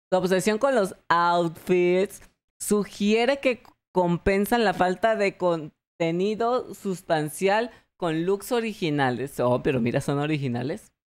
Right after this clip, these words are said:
Con solo ocho mil seguidores después de más de un año, parece que están trasnochando en vano. Sí, bebé, pero si nos sumas a todas, somos top. Quizás deberías conseguir trasnochando un poco menos.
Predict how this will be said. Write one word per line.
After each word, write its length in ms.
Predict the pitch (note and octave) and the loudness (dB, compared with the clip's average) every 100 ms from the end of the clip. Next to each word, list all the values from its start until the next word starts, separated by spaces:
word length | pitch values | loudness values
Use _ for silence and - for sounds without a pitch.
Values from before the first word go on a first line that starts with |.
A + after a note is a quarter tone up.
| _ _ _ | _ _ _
Con 160 | G3 F3+ | 0 0
solo 300 | - A3+ D4 | 0 2 2
ocho 280 | A3+ G#3+ A3 | 0 0 0
mil 160 | F#3+ A#3+ | 0 0
seguidores 480 | F4 C4 F3 G3+ A#3+ | -2 -2 0 2 2
después 500 | F#3 - F3+ G3+ G#3+ | 0 -2 0 0 0
de 140 | A3+ | 0
más 240 | G#3+ G#3 G#3 | 2 0 0
de 80 | A3+ | 0
un 140 | F#3+ | 2
año, 280 | D#3 E3+ G3+ | 2 0 2
parece 300 | G3+ E3 G#3+ | 2 2 0
que 100 | F#3 | -4
están 340 | - E3 E3+ - - _ | -2 -2 -2 -6 -16 _
trasnochando 920 | - - G3+ F#3 D#3 - G3+ G3 B3 B3+ | -2 0 2 2 0 0 0 0 0 0
en 320 | A#3 E3 B2+ | 2 0 0
vano. 920 | F3 G#3+ C#4+ C4 A3 F#3 E3 C#3 C3 _ _ _ _ | 0 2 0 2 2 2 0 -4 -10 _ _ _ _
Sí, 100 | A3+ | -2
bebé, 240 | A3 G#3+ G#3+ | 2 2 0
pero 200 | G#3 F#3+ | 0 -2
si 100 | F#3+ | -2
nos 140 | F3 | -2
sumas 240 | F#3+ F#3+ G#3 | -2 -2 -2
a 80 | E4+ | 0
todas, 260 | - F3+ | 0 0
somos 460 | - - F#3+ - - _ _ _ - | -2 -4 -4 -6 -12 _ _ _ -8
top. 560 | - F3+ F#3+ E3 - _ _ _ | 0 2 2 0 -2 _ _ _
Quizás 380 | F3 E3 F3 F#3+ | -4 0 2 2
deberías 400 | G#3+ G3 F3+ F3+ | 2 2 2 0
conseguir 440 | G#3 G3+ F#3 F3 F#3+ | -2 0 2 0 0
trasnochando 600 | G3+ F#3 D3+ - E3+ F#3+ | -2 -2 -2 0 0 0
un 80 | F#3+ | -2
poco 280 | F#3 G3 F#3 | -2 0 0
menos. 520 | F3+ G3 G#3 G#3+ | 0 0 -2 -4